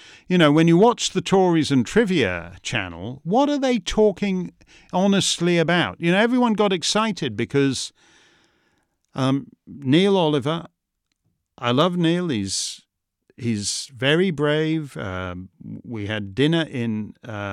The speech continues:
uh, in London when I was doing the show over there. I, I think he's a, a great man, and his, uh, I thought it was great that he pushed back against Boris Johnson, the liar,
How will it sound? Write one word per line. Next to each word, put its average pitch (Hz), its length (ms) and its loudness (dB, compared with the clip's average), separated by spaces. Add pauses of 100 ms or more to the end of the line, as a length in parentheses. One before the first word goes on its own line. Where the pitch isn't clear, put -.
(220)
uh, 107 240 -14
in 107 300 -8
London 151 420 -4
when 117 160 -2
I 110 120 -4
was 104 200 -8
doing 120 220 -4
the 117 60 -6
show 131 300 -4
over 123 280 -6
there. 131 260 -4
I, 127 540 -4 (100)
I 123 200 -10
think 135 200 -2
he's 120 180 -4
a, 123 180 -4
a 127 140 -6
great 143 400 -2
man, 120 460 -4
and 117 280 -8
his, 117 380 -8 (1300)
uh, 139 200 6
I 151 200 4
thought 180 200 2
it 185 60 2
was 175 140 0
great 220 300 2
that 170 120 -2
he 135 120 2
pushed - 520 2
back 156 400 -2
against 123 560 -4
Boris 143 480 0
Johnson, 147 680 -2
the 151 140 4
liar, 180 680 6